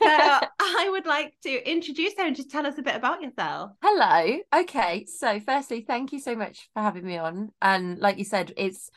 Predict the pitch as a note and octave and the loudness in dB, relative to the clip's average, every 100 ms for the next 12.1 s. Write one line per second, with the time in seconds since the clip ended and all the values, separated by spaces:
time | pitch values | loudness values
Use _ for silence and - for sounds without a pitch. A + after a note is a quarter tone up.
0 | - _ _ - - G#3 G#3+ - A#3+ A#3 | -20 _ _ -10 -4 0 0 0 0 0
1 | A3 G3+ G3+ G3 G3 A3+ G#3+ A3 G3+ F#3 | 0 0 0 -2 -4 -6 -6 -4 -4 -4
2 | F#3 F#3 F#3 F3 F3 F3+ G#3 G3+ G3 F#3 | -6 -6 0 0 0 -4 -4 -4 -4 -6
3 | E3 - F3+ F3+ E3+ E3+ F3 E3+ E3+ - | -6 -2 2 6 4 4 2 0 -2 -10
4 | E3 F3 E3+ F3 F3 E3 E3 E3 F3 F3 | -10 -10 -8 -4 -2 -4 -6 -10 -6 -4
5 | D#3 - - - F3 D#3 E3 C#4+ E4+ F3 | -6 -14 -10 -2 -2 -2 -6 -8 -12 -14
6 | E3+ G3 - - F3+ E3 E3 F3 E3+ E3 | -4 -4 -2 0 2 2 0 -4 -6 -4
7 | D#3+ E3+ - D#3 F3 F3 D3+ D3 E3+ - | -6 -8 -8 -6 -4 -4 -4 -6 -10 -16
8 | - _ - F#3 F3+ F3+ F3+ F3+ G3+ - | -20 _ 0 2 4 2 -4 -8 -14 -14
9 | - A3 G#3+ G#3 F#3 - - A3 G#3 G#3 | 0 4 4 4 0 -6 -8 -4 0 2
10 | G3+ G3 G3+ F#3+ F3+ F3+ F3 E3+ - E3+ | 2 0 -2 0 0 0 -6 -2 2 4
11 | E3+ E3+ F3 E3 E3 E3 - E3 D#3+ D#3+ | 4 0 -2 0 -2 -6 -8 -8 -6 -8